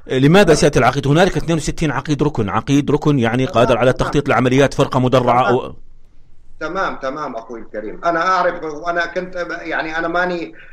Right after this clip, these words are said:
Speaker 2: ماني جاي إلا من الأرض، يعني أنا ثلاث سنين ومصاب وأنت بتعرف هالأمر.
Speaker 1: صحيح.
Speaker 2: فللأسف هناك الكثير، الكثير من الن-، ال-، المخططين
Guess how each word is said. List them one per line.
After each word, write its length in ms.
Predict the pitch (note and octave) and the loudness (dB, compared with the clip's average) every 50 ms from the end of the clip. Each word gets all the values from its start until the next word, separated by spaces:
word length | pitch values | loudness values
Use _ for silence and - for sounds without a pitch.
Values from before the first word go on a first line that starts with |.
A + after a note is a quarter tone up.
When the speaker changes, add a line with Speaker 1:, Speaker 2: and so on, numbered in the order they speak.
| - - - | -18 -14 -8
Speaker 2:
ماني 300 | C#3 D#3+ F3 F#3 F#3 F3+ | -4 -2 -2 0 -2 -4
جاي 420 | F3 - E3+ F3+ F3 F3+ F3+ F3+ F3+ | -4 -2 -2 0 0 0 -2 -2 -4
إلا 180 | F3+ F3+ E3+ | -4 -4 -4
من 180 | E3+ F3+ F3 E3+ | -4 -4 -2 -2
الأرض، 440 | E3+ F3 F#3 G3 G3+ F#3+ - - C#3 | -4 -4 -2 -4 -4 -4 -4 -6 -8
يعني 400 | B2+ G#2+ A2+ A#2+ A#2+ B2 C#3+ D3 | -10 -10 -10 -12 -12 -14 -12 -10
أنا 140 | D3+ D#3 | -10 -10
ثلاث 340 | D3 D3 E3 F#3 F#3 F#3 G3 F3 - - | -8 -6 -6 -6 -6 -6 -8 -10 -10 -8
سنين 200 | - F#3 G3 G3+ | -10 -10 -8 -8
ومصاب 440 | G3 F#3 F#3+ - - G3+ G3 - - | -8 -8 -8 -6 -2 -2 -2 -2 -2
وأنت 220 | D#3+ E3 D#3+ E3 | -4 -8 -6 -6
بتعرف 440 | E3 D#3+ - F#3 F3+ F3+ F3 - D3 | -6 -4 -2 -2 -2 -2 -4 -4 -8
هالأمر. 360 | D3 - D3+ D3 C#3 C3+ C3+ | -8 -8 -8 -10 -10 -10 -10
Speaker 1:
صحيح. 460 | - - A#2+ A2 B2 G2 E2 - - - - - - | -10 -12 -8 -6 -6 -6 -6 -8 -12 -20 -14 -6 -6
Speaker 2:
فللأسف 760 | G3 A3 B3 A#3+ - - A3+ G3+ - G#3 G3+ G3 - - | -6 -4 -6 -8 -6 -4 -6 -4 -2 -4 -4 -4 -6 -8
هناك 520 | F3+ F#3+ G3 G#3 G#3+ A3 G#3 G#3+ - - G3 | -6 -4 -2 -2 0 -2 -2 -4 -6 -6 -6
الكثير، 640 | F#3+ F#3+ - - G3 F3+ - - G#3+ A#3+ A#3+ A3 | -6 -6 -6 -8 -8 -8 -8 -8 -8 -6 -4 -4
الكثير 760 | G#3+ G3+ - F#3+ F3+ F3+ - E3 E3 E3 E3 E3 D3+ D#3+ D#3+ | -6 -6 -4 -6 -6 -6 -6 -8 -8 -6 -6 -6 -8 -10 -12
من 240 | D#3 D#3+ F3+ G3 G3 | -10 -8 -8 -4 -4
الن-، 240 | G3 F#3 F3+ F3+ F#3 | -4 -4 -4 -4 -4
ال-، 260 | F3+ F3+ F3 E3+ E3 | -4 -6 -6 -6 -6
المخططين 1200 | E3 D#3+ D#3+ D#3+ D#3 D3+ D#3+ D#3 - - E3+ E3 - F3 E3+ F3+ F3+ F#3+ F#3+ F#3+ F#3+ F#3 F#3+ F#3 | -4 -4 -4 -6 -8 -8 -10 -8 -4 -4 -6 -4 -4 -6 -6 -4 -4 -4 -2 -2 -4 -4 -6 -8